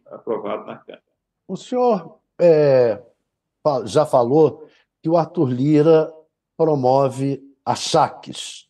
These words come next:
Speaker 2: contra o governo. É... ele conseguiu indicar o presidente da C P M I, o Arthur Maia. O senhor já sentiu alguma manifestação de força do Arthur Lira na C P M I?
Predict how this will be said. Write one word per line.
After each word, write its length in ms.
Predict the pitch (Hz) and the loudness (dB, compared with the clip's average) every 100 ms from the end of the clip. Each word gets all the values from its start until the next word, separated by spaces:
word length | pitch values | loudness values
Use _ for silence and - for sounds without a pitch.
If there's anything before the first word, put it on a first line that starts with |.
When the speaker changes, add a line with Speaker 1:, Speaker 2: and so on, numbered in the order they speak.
| _ | _
Speaker 2:
contra 300 | 107 104 113 | -8 -6 -6
o 100 | 110 | -8
governo. 800 | 95 104 95 87 82 - 76 208 - _ _ _ _ - | -8 -12 -10 -8 -8 -10 -14 -16 -20 _ _ _ _ 0
É... 960 | 165 165 165 160 156 151 147 143 123 - _ _ _ _ _ | 4 6 6 6 6 6 6 4 2 -4 _ _ _ _ _
ele 280 | 220 247 262 | 2 2 2
conseguiu 480 | 262 240 214 226 226 | 0 0 0 2 2
indicar 360 | 170 185 185 | 2 0 2
o 120 | 185 | 0
presidente 680 | 196 220 190 156 175 196 190 | 0 -2 -4 0 0 0 -4
da 100 | 180 | -6
C 220 | - 185 | -4 -6
P 140 | 175 185 | 0 0
M 240 | 180 175 | 0 0
I, 180 | 151 151 | 0 0
o 100 | 131 | -2
Arthur 300 | 123 165 139 | -6 -6 -4
Maia. 500 | 113 104 98 95 - _ _ _ _ _ | -4 -4 -8 -10 -14 _ _ _ _ _
O 60 | 240 | -8
senhor 240 | - 294 | 0 2
já 120 | 220 | 4
sentiu 520 | 202 - 151 - 160 156 | 0 0 -4 0 4 4
alguma 580 | 127 117 156 143 117 | 4 2 2 2 0
manifestação 880 | 104 117 143 123 127 - 113 - 131 | 0 0 0 -2 -8 -8 -8 -4 -4
de 120 | 117 | -4
força 680 | 113 - 156 160 - 87 76 _ _ - | -8 -4 -2 -2 -6 -14 -16 _ _ -2
do 140 | 131 | 0
Arthur 320 | - - 123 | 0 -4 -4
Lira 500 | 107 131 143 110 90 - _ | 0 2 2 2 -2 -14 _
na 240 | 123 156 | -2 -2
C 200 | 151 135 | -2 -8
P 220 | - 107 101 | -6 -6 -4
M 240 | 101 | -6
I? 60 | 156 | -8